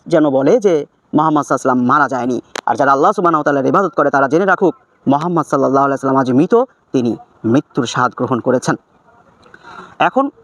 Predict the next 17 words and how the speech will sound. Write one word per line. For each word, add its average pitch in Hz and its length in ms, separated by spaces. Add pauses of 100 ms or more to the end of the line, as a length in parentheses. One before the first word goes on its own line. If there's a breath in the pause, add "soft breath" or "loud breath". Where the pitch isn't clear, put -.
(280)
রাসূল 190 340
সাল্লাল্লাহু 233 420
আলাইহি 226 80
ওয়াসাল্লামের 214 400
দুইজন 196 500 (1600)
জলিল 185 280
কাদের 147 220
সাহাবী, 147 500 (800)
ইসলামের 170 320
প্রথম 233 380
দুইজন 143 280
খলিফার 135 360
মধ্যে 139 340 (120)
কথোপকথনগুলো 147 720
একটু 151 160
লক্ষ্য 131 260
করেন। 139 200